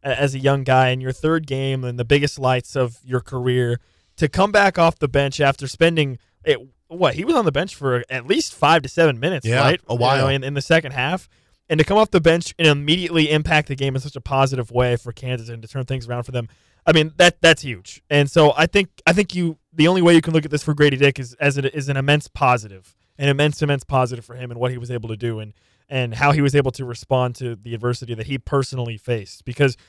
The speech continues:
Speaker 1: you're right, Duke started going after him, and they had a lot of success, right? And it became so much so that he, like you said, he had to go to the bench. I mean, when you have a guy who's a defensive liability like that, you have to change it up, right?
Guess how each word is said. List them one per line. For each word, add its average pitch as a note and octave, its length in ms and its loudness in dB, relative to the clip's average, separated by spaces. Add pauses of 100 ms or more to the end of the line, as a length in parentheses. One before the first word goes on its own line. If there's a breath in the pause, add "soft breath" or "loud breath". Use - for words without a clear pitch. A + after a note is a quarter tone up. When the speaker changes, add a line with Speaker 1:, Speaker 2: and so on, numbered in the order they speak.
(180)
Speaker 1:
you're D#3+ 100 4
right, A2+ 180 2
Duke A3+ 220 -2 (160)
started E3 320 2
going E3 180 4
after D#3+ 300 0
him, F#3 120 -8 (460)
and D3 340 2
they D#3 200 4 (100)
had D#3 160 4
a E3 40 0
lot D3+ 180 4
of D3 80 -8
success, - 580 -8 (140)
right? A#2+ 320 0
And C#3 160 2
it C#3 160 -2
became D#3+ 300 -2
so E3 100 0
much D#3+ 160 4
so D#3+ 180 4
that C3 120 0
he, C3+ 260 -4 (100)
like C3 160 0
you A#2 60 -20
said, D3 160 0
he B2+ 60 0
had C3+ 100 2
to C3+ 60 -4
go D3 100 6
to C#3 60 4
the B2 80 0
bench. C3 320 -2
I - 20 -10
mean, A#2+ 180 -16
when B2+ 140 -8
you C#3 60 -2
have D3 100 2
a C3+ 60 -6
guy C3+ 160 4
who's C#3 120 -6
a B2+ 60 -14
defensive C3 320 -8
liability B2+ 380 0
like A#2 180 -4
that, A#2+ 240 -2 (1160)
you C3+ 100 2
have C#3+ 120 6
to C3+ 60 -8
change B2+ 240 -2
it C3 60 0
up, A#2 160 0
right? A#2 200 0